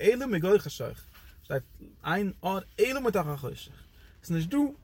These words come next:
קען ער זאגן, די קומען געמרים, נאר דאס נאך בעלי תשובה.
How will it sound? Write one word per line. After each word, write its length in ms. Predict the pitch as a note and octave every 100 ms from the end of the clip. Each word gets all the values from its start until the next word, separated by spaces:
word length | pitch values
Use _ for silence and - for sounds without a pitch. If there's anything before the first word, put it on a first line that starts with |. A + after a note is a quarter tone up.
| -
קען 140 | - E3
ער 60 |
זאגן, 220 | F3 C4 - D#3+
די 140 | F3+
קומען 160 | F3 D3+
געמרים, 280 | D3 F3+ A3+ G#3+
נאר 160 | F#3 G#3+
דאס 200 | F#3 D#3
נאך 160 | D3
בעלי 280 | C#3 C3+ A#2
תשובה. 220 | - -